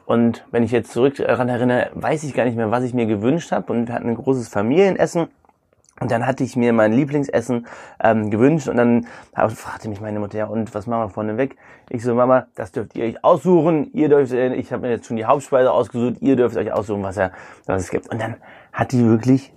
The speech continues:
ganze Shrimps gemacht. Und ich hab gesagt, „Okay, alles klar. Ne, äh, ich darf mir das andere schon aussuchen. Das machen wir.“ Und dann, das war mein einundzwanzigster Geburtstag.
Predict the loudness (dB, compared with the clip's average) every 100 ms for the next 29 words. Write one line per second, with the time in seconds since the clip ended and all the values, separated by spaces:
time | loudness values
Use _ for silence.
0 | -10 -4 -4 -4 -8 -6 -6 -6 -8 -12
1 | -12 -14 -16 -12 -10 -8 -6 -4 -4 0
2 | 2 2 -2 -2 0 0 -4 -20 -20 _
3 | 2 2 2 2 4 4 4 2 4 4
4 | 4 4 6 6 6 6 4 2 -4 -6
5 | -2 0 0 -4 -6 -8 -20 -20 -20 -6
6 | -2 0 0 -2 -6 -8 -2 0 0 0
7 | 2 2 2 0 -2 -4 -4 -4 -4 -4
8 | -6 -14